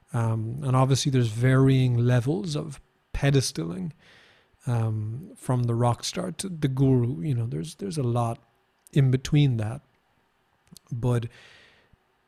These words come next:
I would say that it's never going to be healthy and it's never going to support connection.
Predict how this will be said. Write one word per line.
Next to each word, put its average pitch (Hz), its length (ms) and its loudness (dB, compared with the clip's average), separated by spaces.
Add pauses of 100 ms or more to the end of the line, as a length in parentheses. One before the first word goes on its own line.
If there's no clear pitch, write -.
(200)
I 139 120 4
would 139 200 4
say 127 220 2
that 131 180 2
it's 127 160 0
never 135 420 6
going 131 220 4
to 131 80 -4
be 175 160 0
healthy 117 400 0
and 143 100 0
it's 123 160 -4
never 127 320 2
going 127 240 2
to 143 120 -2
support - 480 -4
connection. 123 580 -4